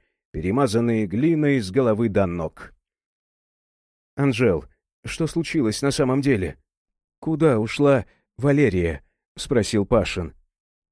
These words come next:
Анжелика попыталась высвободить локоть, но Илья держал крепко.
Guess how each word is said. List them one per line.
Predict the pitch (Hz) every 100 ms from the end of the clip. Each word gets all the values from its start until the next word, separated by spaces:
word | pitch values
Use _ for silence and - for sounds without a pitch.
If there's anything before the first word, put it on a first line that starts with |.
| _ -
Анжелика | 110 98 123 135 - 123
попыталась | 123 147 165 175 160 -
высвободить | 175 156 139 139 143 139 -
локоть, | 170 170 139 127 - -
но | 135 139
Илья | 127 127 135 117
держал | 113 107 110 110
крепко. | - 123 113 - 87 76